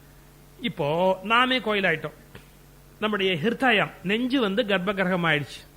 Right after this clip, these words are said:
அப்ப அதுக்கு மேல விமானம் வேணுமே. எது விமானம்னா இந்த தலை தான் விமானம். விமானம் மட்டும் இருந்துட்டா போதுமா? விமானத்துக்கு மேல ஒரு கலசம் இல்லைன்னு சொன்னா அது கோயிலா ட்ரீட் ஆகுமா? ஆகாது.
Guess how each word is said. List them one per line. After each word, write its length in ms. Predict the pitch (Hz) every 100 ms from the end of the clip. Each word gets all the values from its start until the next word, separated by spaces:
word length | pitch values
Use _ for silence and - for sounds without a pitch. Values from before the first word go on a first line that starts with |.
| - - - - -
அப்ப 180 | 196 240
அதுக்கு 180 | 214 220
மேல 160 | 269
விமானம் 500 | 208 233 277 269 233
வேணுமே. 340 | 208 202 202 196
எது 220 | 208 247
விமானம்னா 640 | 202 196 196 185 175 160 -
இந்த 120 | 180
தலை 280 | 170 196 214
தான் 200 | 214 208
விமானம். 420 | 165 147 139 143 - - - - - - -
விமானம் 440 | 180 240 294 285 247
மட்டும் 420 | 226 - - 302
இருந்துட்டா 260 | 233 208 202
போதுமா? 580 | 220 196 180 160 170
விமானத்துக்கு 460 | 156 202 262 214 196
மேல 140 | 226
ஒரு 140 | 247 233
கலசம் 420 | 226 269 - 277
இல்லைன்னு 340 | 233 214 220 233
சொன்னா 280 | 208 208 233
அது 140 | 220 202
கோயிலா 280 | 226 220
ட்ரீட் 320 | 208 208 214 190
ஆகுமா? 360 | 165 156 160
ஆகாது. 360 | 160 180 170